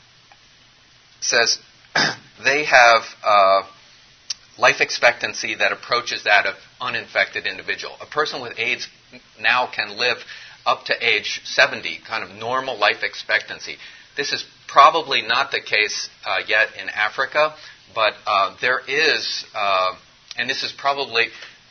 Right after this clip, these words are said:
heart is not a true cure. It doesn't, H I V splices itself into a patient's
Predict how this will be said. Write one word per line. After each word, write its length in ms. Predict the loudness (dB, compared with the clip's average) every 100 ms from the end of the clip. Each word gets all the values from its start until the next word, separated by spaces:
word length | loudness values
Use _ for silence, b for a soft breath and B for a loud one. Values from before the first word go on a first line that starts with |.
| -6
heart 280 | -2 -2 -2
is 140 | -12 -10
not 360 | -2 2 2 0 -10
a 80 | -12
true 400 | -10 -8 -8 -8 -12 _ _ -10 -4
cure. 360 | 0 0 0 -4 -10
It 160 | -4
doesn't, 320 | 2 2 0 -12 -20 -20 -14 -4
H 180 | 0 0
I 100 | 0
V 220 | -2 -6 -10
splices 640 | -10 -6 2 2 2 -2
itself 400 | -4 -2 2 0 0 -10
into 400 | -12 -8 -8 -8
a 60 |
patient's 540 | -2 -2 -2 -10 -12